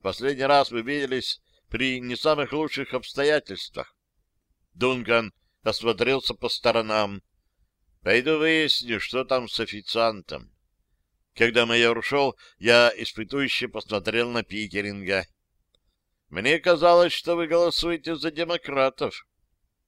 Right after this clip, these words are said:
Бывший посол махнул рукой. Пустое.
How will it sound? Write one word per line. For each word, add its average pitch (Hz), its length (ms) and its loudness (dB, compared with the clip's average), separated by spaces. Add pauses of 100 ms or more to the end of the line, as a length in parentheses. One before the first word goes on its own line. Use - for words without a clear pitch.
(140)
Бывший 110 340 -2
посол 123 500 -2 (220)
махнул 120 380 -4
рукой. 104 440 -2 (460)
Пустое. 113 840 0